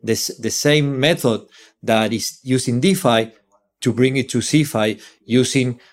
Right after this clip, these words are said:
a digital, uh, a digital asset. You know, we, we, what we are doing is transforming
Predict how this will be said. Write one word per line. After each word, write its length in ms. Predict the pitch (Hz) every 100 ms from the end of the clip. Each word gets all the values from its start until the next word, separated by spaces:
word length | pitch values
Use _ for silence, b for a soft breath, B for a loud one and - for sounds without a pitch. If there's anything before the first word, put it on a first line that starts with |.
| b
a 100 | 113
digital, 720 | 113 120 117 98 117 110 107 -
uh, 480 | 110 101 98 -
a 20 | 110
digital 400 | 113 - 110 104
asset. 380 | 98 - 82
You 60 | 107
know, 240 | 113 107 -
we, 320 | 139 127 143 143
we, 380 | 185 202 208 - B B
what 140 | 143
we 100 | 160
are 180 | 214 180
doing 280 | 139 170 175
is 120 | 147
transforming 840 | - 143 127 - 165 160 135 110